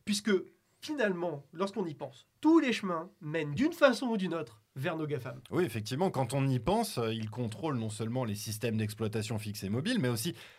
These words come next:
Speaker 2: les magasins d'applications, les principaux portails d'accès au web, hein, Google Search, Facebook, et cetera, et également les services digitaux, Amazon, Netflix, YouTube, et cetera.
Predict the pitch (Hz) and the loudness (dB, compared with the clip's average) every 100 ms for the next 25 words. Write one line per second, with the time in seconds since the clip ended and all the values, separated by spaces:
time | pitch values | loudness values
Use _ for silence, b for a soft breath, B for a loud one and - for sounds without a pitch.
0 | B - 135 156 143 131 131 110 107 104 | B 0 2 4 4 2 2 0 -4 -2
1 | 104 104 226 294 285 B B - 135 226 | -2 0 -2 -2 -6 B B -4 0 2
2 | 262 - _ 202 160 170 196 - 185 - | 0 -4 _ -2 0 0 0 0 -4 -2
3 | 185 175 - _ - - - 175 165 131 | 0 0 -2 _ -4 -4 -2 0 0 0
4 | 135 - - 156 143 135 226 247 185 147 | -2 0 0 0 2 2 2 2 0 -2
5 | 98 90 107 - 190 185 - 110 113 190 | -6 -8 -8 0 2 0 -4 -6 -6 -6
6 | 104 107 139 B B B B - 180 143 | -8 -6 -8 B B B B 0 0 2
7 | 110 110 226 - 117 127 110 107 90 - | 2 2 0 0 -2 -2 -4 -6 -6 -6
8 | 143 160 101 101 101 151 127 92 - 160 | -2 0 0 -2 -4 -4 -4 -6 -8 -10
9 | 104 101 175 117 110 107 87 | -8 -6 -4 -4 -6 -6 -8